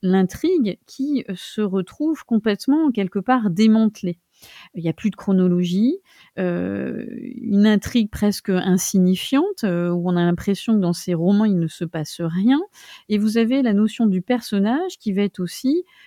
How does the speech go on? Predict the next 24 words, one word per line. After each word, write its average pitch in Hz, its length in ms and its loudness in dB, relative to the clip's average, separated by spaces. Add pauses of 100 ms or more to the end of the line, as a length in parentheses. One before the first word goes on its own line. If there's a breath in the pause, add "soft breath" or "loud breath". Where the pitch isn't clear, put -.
(120 soft breath)
euh, 180 400 -4
quelque 196 300 -4
part 233 420 -2
remis 240 440 6 (320 soft breath)
en, 170 360 -2
remise 208 300 6
en 170 140 2
cause, 277 540 2 (340 soft breath)
euh, 175 160 -2
puisque - 340 -14
le 214 180 2
personnage 196 600 0
n'est 196 140 2
plus 285 340 -2 (260 soft breath)
la 190 160 0
représentation 190 800 0
d'un 185 200 4
type 262 280 -4
social 220 680 0
ou, 226 200 2
euh, 185 60 2
d'un 156 220 0
type 254 260 -4 (160)
psychologique. 185 880 -2